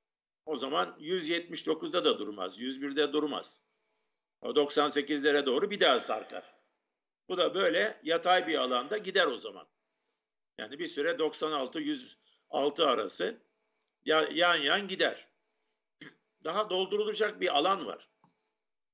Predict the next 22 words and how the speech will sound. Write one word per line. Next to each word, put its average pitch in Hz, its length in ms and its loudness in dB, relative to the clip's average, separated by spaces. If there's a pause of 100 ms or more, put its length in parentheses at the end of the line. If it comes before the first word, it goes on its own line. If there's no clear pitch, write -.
(540)
aylık 139 380 0
grafiklerde. 104 720 -4 (100)
Yani 101 240 -12
sağ 147 300 2
tarafı 156 560 2
bu 131 120 -12
s-, - 200 -10 (640)
hızlı 151 280 2
çıkışın 160 580 -4 (720)
altmış 147 400 -2
beşten 160 340 0
yüz 139 220 -2
otuzlara 156 520 2
doğru 143 220 4
giden 123 480 -2 (600)
bu 127 80 -4
hızlı 147 300 0
çıkışın 165 580 -4 (840)
en 151 140 2
azından 151 560 2
böyle 139 320 4
bir, - 340 -2